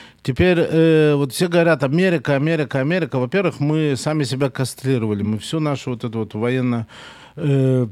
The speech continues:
технологическую промышленность перенесли в Соединённые Штаты. Пора возвращать. У нас вон Вместо того, чтобы гоняться за бедуинами, за Бершевой, там, которые камни бросают, можно с-, заводов понастроить.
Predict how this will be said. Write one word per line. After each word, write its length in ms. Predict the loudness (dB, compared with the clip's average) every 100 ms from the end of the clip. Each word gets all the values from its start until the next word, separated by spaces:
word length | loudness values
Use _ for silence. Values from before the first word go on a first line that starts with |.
| -6
технологическую 840 | -2 0 2 2 0 -4 -4 -4
промышленность 680 | -2 0 0 0 -2 -2 -2
перенесли 500 | -2 -2 -2 -2 -4
в 80 | -2
Соединённые 580 | -4 -4 -4 -4 -4
Штаты. 380 | -6 -6 -8 -8
Пора 200 | -6 -4
возвращать. 600 | -2 -2 -2 -4 -4 -6
У 40 | -6
нас 240 | -8 -8
вон 280 | -8 -8 -10 -16 -20 -20 _ _ -2
Вместо 240 | -2 0
того, 160 | 0 0
чтобы 220 | 0 0
гоняться 420 | 2 2 2 0
за 140 | 0 0
бедуинами, 720 | 0 2 4 4 4 4 2
за 180 | 2 2
Бершевой, 580 | 2 0 0 0 0
там, 220 | -2 -4 -4
которые 360 | -2 -2 -2
камни 360 | -2 -2 0 0
бросают, 600 | -2 -4 -2 -4 -4 -4
можно 280 | -4 -4 -6
с-, 80 | -10 -14 -4
заводов 560 | 0 2 2 0 -2
понастроить. 640 | -2 -4 -4 -4 -6 -6